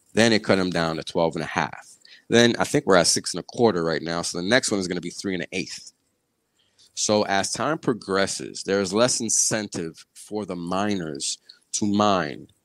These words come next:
or it becomes ridiculously difficult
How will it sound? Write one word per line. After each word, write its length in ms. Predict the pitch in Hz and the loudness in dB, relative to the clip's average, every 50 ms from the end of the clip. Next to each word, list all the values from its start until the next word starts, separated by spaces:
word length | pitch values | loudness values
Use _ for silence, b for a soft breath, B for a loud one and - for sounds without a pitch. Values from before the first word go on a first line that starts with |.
| _ _ _ _ _ _ _ _ _ - | _ _ _ _ _ _ _ _ _ 0
or 380 | - 117 160 175 139 117 117 113 | 4 6 6 6 6 6 6 4
it 60 | 101 | 4
becomes 360 | 110 107 - 117 104 101 90 | 0 -2 -2 -4 -4 -4 -4
ridiculously 800 | 101 98 85 - 113 107 - - 110 107 98 - - 95 90 80 _ | -6 -6 -4 -2 -2 -2 0 0 0 0 0 -2 -4 -8 -10 -8 _
difficult 720 | - 123 139 - - 107 - - - - - - - - | 2 2 2 2 0 -4 -4 -4 -8 -10 -10 -12 -14 -14